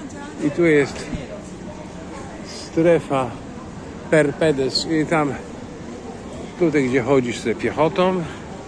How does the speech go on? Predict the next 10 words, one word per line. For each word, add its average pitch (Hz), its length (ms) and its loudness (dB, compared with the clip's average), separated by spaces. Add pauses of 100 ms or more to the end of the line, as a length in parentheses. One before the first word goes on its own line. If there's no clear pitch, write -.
(3000)
I 113 80 0
widzisz, 120 420 0
za, 127 300 0 (440)
na 131 140 0
każdym 143 720 6 (960)
rogu 139 440 6
ulicy 139 420 4
spojrzysz, 147 640 6
odwrócisz 143 680 4
się 143 420 2